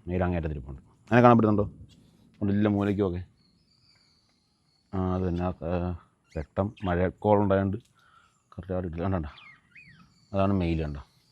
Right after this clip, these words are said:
മെയിലിന് കുറച്ചും ഗ്ലാമർ ആയിരിക്കും. ബാക്കിയുള്ള എല്ലാവരും താഴെ വന്നിറങ്ങി. പുള്ളിക്കാരൻ വന്നതേ ഉള്ളതുകൊണ്ട് കൂടും ഫുഡിൻ്റെ സ്ഥലവും കാര്യങ്ങളൊന്നും പുള്ളിക്കാരൻ ഇണങ്ങിയിട്ടില്ല കേട്ടോ. അതുകൊണ്ട് ഈ ഇരിക്കുന്നതാണ് നമ്മുടെ അരിപ്രാവ് എന്നൊക്കെ വേണമെങ്കിൽ പറയാം അല്ലേ, അതേ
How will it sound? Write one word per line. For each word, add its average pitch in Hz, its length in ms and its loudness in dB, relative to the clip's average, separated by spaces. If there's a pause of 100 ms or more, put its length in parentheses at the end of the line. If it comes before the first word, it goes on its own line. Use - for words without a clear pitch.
(420)
മെയിലിന് 117 260 2
കുറച്ചും 101 260 0
ഗ്ലാമർ 82 280 0
ആയിരിക്കും. 69 220 -12 (1900)
ബാക്കിയുള്ള 87 380 -4
എല്ലാവരും 87 280 -4
താഴെ 85 180 -2
വന്നിറങ്ങി. 85 340 -4
പുള്ളിക്കാരൻ 87 460 0
വന്നതേ 98 320 2
ഉള്ളതുകൊണ്ട് 90 400 -2
കൂടും 92 260 0 (380)
ഫുഡിൻ്റെ 92 400 0
സ്ഥലവും 92 360 2
കാര്യങ്ങളൊന്നും 87 500 -2 (300)
പുള്ളിക്കാരൻ 85 380 -2
ഇണങ്ങിയിട്ടില്ല 82 420 -4
കേട്ടോ. 82 140 -10 (1600)
അതുകൊണ്ട് 76 240 -10 (120)
ഈ 80 100 -8
ഇരിക്കുന്നതാണ് 80 520 -4
നമ്മുടെ 78 220 -4 (880)
അരിപ്രാവ് 120 400 8
എന്നൊക്കെ 113 200 6
വേണമെങ്കിൽ 82 220 0
പറയാം 78 160 0
അല്ലേ, 78 120 0 (680)
അതേ 95 180 4